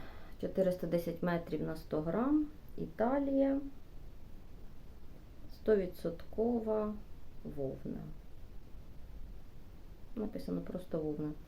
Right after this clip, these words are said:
До речі, пише спиці три або три двадцять п'ять. Я б сказала, що сюди три двадцять п'ять і то. Все я вам показала, те, що можна було тут показати, все розказала, на двадцять хвилин наговорила.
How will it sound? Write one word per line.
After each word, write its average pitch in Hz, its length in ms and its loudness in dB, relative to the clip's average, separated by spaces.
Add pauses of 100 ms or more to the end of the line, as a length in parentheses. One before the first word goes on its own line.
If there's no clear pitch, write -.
(340)
До - 120 4
речі, 208 200 6
пише 196 280 2
спиці 180 460 0
три 196 500 4 (160)
або 160 180 0
три 185 300 2
двадцять 170 500 -2
п'ять. - 640 -6 (1120)
Я 156 140 0
б 170 100 -4
сказала, 165 460 2
що 170 140 -2
сюди 165 320 2
три 165 220 4
двадцять 160 460 2
п'ять 147 400 -2 (760)
і 151 80 2
то. 151 380 2 (460)
Все 311 120 -2
я 269 100 4
вам 208 200 4
показала, 247 840 4
те, 214 100 6
що 214 140 2
можна 208 300 4
було 190 200 2
тут 180 200 -2
показати, 175 460 -2
все - 180 -2
розказала, 208 540 2
на 175 80 2
двадцять 170 320 -2
хвилин 170 300 4
наговорила. 196 540 2